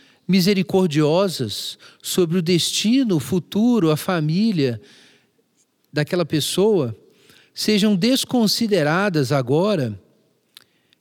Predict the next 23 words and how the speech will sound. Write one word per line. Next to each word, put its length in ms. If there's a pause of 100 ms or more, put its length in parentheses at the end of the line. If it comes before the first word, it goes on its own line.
(400)
a, 120 (140)
a 80
de-, 140
depois 480
de 60
receber 400
isso, 460 (340)
na, 260
nas 220
suas 560
relações. 640
Então, 460
nós 220
vemos 300
que 280
esse 220
servo 440
que 80
se 60
tornou 260
o 40
servo 400
mau 420